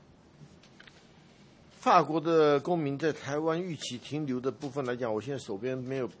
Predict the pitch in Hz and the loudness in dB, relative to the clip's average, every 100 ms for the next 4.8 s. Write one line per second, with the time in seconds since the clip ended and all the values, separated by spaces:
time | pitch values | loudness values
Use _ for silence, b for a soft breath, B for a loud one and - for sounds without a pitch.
0 | - 139 127 120 - 131 131 95 156 147 | -6 -4 -2 -6 -10 -4 -2 -2 -4 -4
1 | 151 117 123 139 147 135 - 120 127 - | -4 -4 -4 -2 0 0 -2 -4 -4 -2
2 | 160 147 139 123 - - - 160 135 - | -4 -2 -2 -4 -16 -20 -2 2 2 -2
3 | b b b - 190 147 143 143 139 120 | b b b -4 -2 0 -2 -2 0 -2
4 | 110 120 131 135 127 143 139 | -4 -2 -2 -2 -2 -2 -2